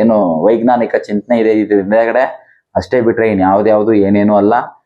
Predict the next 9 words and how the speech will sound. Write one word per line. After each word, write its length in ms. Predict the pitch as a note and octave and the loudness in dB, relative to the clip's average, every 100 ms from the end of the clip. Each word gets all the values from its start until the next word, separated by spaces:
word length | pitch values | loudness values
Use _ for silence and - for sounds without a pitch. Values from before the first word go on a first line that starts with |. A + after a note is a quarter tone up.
| _ - | _ -4
ಇದನ್ನೆಲ್ಲ 500 | G#2+ G2+ G2+ G#2+ B2 | 0 0 2 2 2
ಮಾಹಿತಿ 420 | B2+ A2 A2+ A2 A2+ | 0 0 0 0 0
ಈ 100 | G#2+ | 2
ವಿಡಿಯೋ 220 | A2+ A2+ | 2 0
ನಾನು 180 | A2 G2 | -2 -2
ಸಂಪೂರ್ಣವಾಗಿ 600 | G#2 G#2+ A#2+ A#2+ A#2 G#2 | -4 -2 -2 -2 0 -2
ಹಂಡ್ರೆಡ್ 280 | G2 A#2 A2+ | -2 -2 -2
ಪರ್ಸೆಂಟ್ 260 | A2 A2+ | -6 -4
ತಿಳಿಸ್ಕೊಟ್ಟಿದ್ದೀನಿ. 600 | A2 G#2+ - A2 A2 A#2+ | -2 -4 -2 -2 0 -2